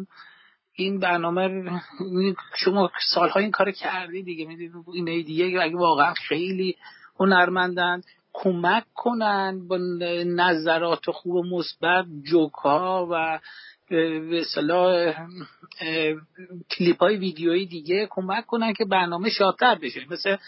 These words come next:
آقای علی آقا که از ایران فرستاده بودن برنامه و شعر بسیار زیبایی که خونده بودن که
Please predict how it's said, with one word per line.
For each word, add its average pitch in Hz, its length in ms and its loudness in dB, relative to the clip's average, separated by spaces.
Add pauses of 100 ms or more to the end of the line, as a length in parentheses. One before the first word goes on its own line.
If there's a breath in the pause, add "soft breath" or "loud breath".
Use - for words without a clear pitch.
(280 loud breath)
آقای 165 220 4
علی 165 280 2
آقا 147 200 -4
که 170 200 0
از 151 240 -2
ایران 151 300 -2
فرستاده 143 420 -4
بودن 151 280 -6
برنامه 135 440 0
و 147 120 -4
شعر 139 420 -2
بسیار 135 380 0
زیبایی 131 340 -4
که 139 220 -6 (280 soft breath)
خونده 139 340 2
بودن 123 300 -6 (840)
که 147 280 -2